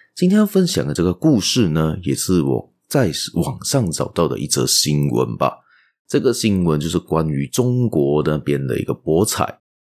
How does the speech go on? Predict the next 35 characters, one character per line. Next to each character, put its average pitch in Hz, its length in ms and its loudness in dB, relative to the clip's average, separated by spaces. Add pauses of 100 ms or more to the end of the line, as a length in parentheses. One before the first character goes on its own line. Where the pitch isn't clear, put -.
(220)
然 78 220 0
后 90 400 4
有 71 160 2
人 73 140 2
买 87 340 0
了 73 100 0
大 117 240 0
彩， 76 260 -2
中 120 220 -2
了 87 120 2
大 113 260 2
奖 53 260 -4
之 80 200 0
后 95 240 2
呢， 85 120 0
到 107 200 0
底 - 100 -6
他 73 80 -6
的 71 80 -2
生 107 240 0
活 98 140 2
是 - 80 -4
更 - 180 0
加 107 140 -4
的 104 80 -4
好 - 340 -4
呢， 240 240 4
还 107 140 0
是 98 100 -2
更 87 160 -2
加 71 140 -4
的 - 80 -8
糟 92 360 2
糕 80 400 0
呢？ 71 200 0